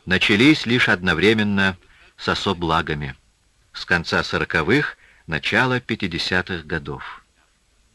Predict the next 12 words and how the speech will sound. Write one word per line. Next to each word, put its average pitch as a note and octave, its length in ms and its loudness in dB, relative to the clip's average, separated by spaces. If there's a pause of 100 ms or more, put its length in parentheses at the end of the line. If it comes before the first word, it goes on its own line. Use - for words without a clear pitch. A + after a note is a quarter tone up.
(280)
Стали D#3 360 4
брать E3+ 300 6
туда E2+ 360 0 (360)
только C#3+ 440 4
девятнадцатилетних A#2+ 1000 0
мальчиков - 800 -4 (440)
и F#2 100 -2
сразу C#3 380 4
подвергать A2+ 600 4
их - 180 -4 (280)
густому D3+ 760 2
идеологическому G#2+ 1160 0